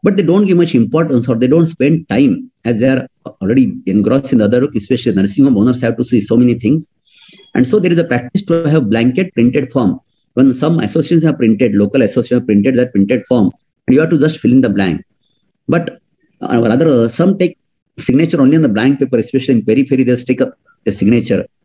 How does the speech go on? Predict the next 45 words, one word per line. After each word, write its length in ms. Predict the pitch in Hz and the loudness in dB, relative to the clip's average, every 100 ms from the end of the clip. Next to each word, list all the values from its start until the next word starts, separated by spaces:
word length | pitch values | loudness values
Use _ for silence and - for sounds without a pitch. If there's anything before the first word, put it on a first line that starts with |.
| - | -2
And 120 | 107 | 0
that 100 | 110 | 2
is 80 | 139 | 0
actually 320 | 110 - 135 | 0 0 2
not 180 | 117 - | 2 0
a 80 | 101 | 0
good 180 | 117 | 0
one. 200 | 117 139 | 2 0
That 140 | 156 98 | 0 -4
it 120 | - | -4
can 220 | 110 120 | 0 2
be 60 | 123 | 2
a 100 | 113 | 0
criminal 340 | 101 117 120 | 0 2 2
one 140 | 117 110 | 2 0
also. 340 | 101 143 214 _ _ _ _ _ - | -2 -2 -4 _ _ _ _ _ -4
Another 260 | 139 196 208 | 0 2 2
part 260 | 185 170 _ | 0 -2 _
is 220 | 170 160 - | -2 -2 -2
sometimes 320 | 123 143 165 | 0 2 0
there 120 | 160 | 2
are 60 | 135 | 2
no 140 | 147 | 2
witnesses 500 | 123 - 143 147 131 | 0 0 -2 -2 -4
at 140 | 101 | -2
all, 120 | 127 127 | 0 2
or 140 | 127 | 0
patient 360 | 127 110 220 202 | -2 -2 0 2
signature 340 | 165 165 160 | 2 2 2
is 100 | 139 | 0
not 240 | 110 110 - | 0 -2 -4
taken. 220 | 104 101 | -2 0
Rather, 180 | 113 104 | 0 2
we 160 | 127 | 2
were 140 | 165 156 | 2 2
not 200 | 160 143 | 0 2
also 240 | 135 156 | -2 -2
taking 340 | - - 135 | -4 0 0
patient 260 | 131 120 135 | 0 -4 -4
signature 560 | 127 117 123 120 131 - | 0 0 0 -2 -4 -2
till 120 | 117 | -2
last 240 | 101 - | -2 -2
six, 180 | 101 101 | -4 -2
seven 160 | 110 110 | 0 2
years. 340 | 135 95 - | 2 0 -6